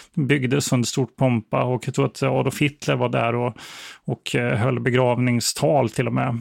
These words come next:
Han ville inte egentligen bli begravd där, utan han ville bli begravd i Hannover, men, men både han och hans fru flyttades dit. Så att det, det är verkligen en tvetydig historia som vi säkert får, som du skulle ha sagt,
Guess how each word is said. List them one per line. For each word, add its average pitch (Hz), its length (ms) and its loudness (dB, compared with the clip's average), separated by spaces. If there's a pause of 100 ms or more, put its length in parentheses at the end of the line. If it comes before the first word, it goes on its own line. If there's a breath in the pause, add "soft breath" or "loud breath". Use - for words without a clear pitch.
Han 143 180 2
ville 147 240 4
inte 160 160 2
egentligen 143 320 2
bli 127 100 4
begravd 127 440 2
där, 117 160 0
utan 131 160 -2
han 131 60 2
ville 135 200 2
bli 143 260 2
begravd 135 460 0
i - 20 0
Hannover, 127 520 2
men, 127 160 -2 (720)
men 135 280 6
både 147 220 2
han 139 220 4
och 131 60 4
hans 127 200 0
fru 135 220 2
flyttades - 460 -4
dit. - 360 -4 (840 loud breath)
Så 147 60 4
att 131 80 0
det, 151 180 6
det 156 120 6
är 175 100 8
verkligen 170 320 6
en 160 80 6
tvetydig 151 520 2
historia 147 440 2
som 143 140 -2
vi 139 180 2
säkert 147 360 -4
får, 131 320 0
som 135 160 0
du 127 80 2
skulle 120 180 -8
ha 117 60 -2
sagt, - 380 -8